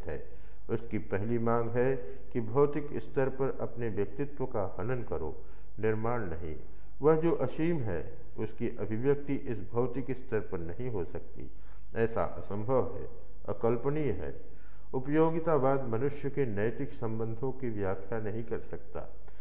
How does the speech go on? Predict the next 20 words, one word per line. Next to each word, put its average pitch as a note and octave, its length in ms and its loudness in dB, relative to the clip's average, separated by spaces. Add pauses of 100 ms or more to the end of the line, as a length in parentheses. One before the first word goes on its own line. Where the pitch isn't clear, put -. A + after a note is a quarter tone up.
(220)
क्योंकि D3+ 280 4
पहली C#3+ 360 2
बात C3 380 2
तो C3 60 2
यह A#2 200 2
है G2+ 320 0 (460)
कि A2+ 160 0
उपयोगिता C#3+ 640 4
के C#3+ 200 0
आधार G#2+ 520 2
पर C#3 520 0 (200)
हम A#2 160 0
किसी C#3+ 400 0
भी B2+ 220 0
नैतिक B2 560 0
नियम A2+ 280 0
पर A2+ 160 0
नहीं F2+ 280 0
पहुंच F#2+ 320 0
सकते। E2+ 420 0